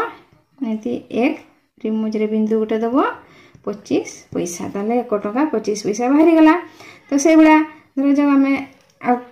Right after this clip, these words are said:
କିଛି ସଂଖ୍ୟା ନେବା। ଧରାଯାଉ ଏଠି ତେରଶହ ପଚସ୍ତରୀ ପଇସା, ତେରଶହ ପଚସ୍ତରୀ।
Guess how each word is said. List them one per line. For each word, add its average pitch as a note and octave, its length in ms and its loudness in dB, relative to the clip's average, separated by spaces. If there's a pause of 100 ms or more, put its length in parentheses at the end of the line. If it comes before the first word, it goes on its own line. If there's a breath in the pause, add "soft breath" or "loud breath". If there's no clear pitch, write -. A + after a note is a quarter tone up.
କିଛି B3+ 240 -8
ସଂଖ୍ୟା B3+ 320 -2
ନେବା। A3+ 180 0 (140)
ଧରାଯାଉ A#3 360 2 (920)
ଏଠି A#3+ 280 0 (600)
ତେରଶହ A3 460 0 (1300)
ପଚସ୍ତରୀ A3 640 -2 (540)
ପଇସା, G#3+ 320 0 (140)
ତେରଶହ C4+ 400 0
ପଚସ୍ତରୀ। C#4+ 560 0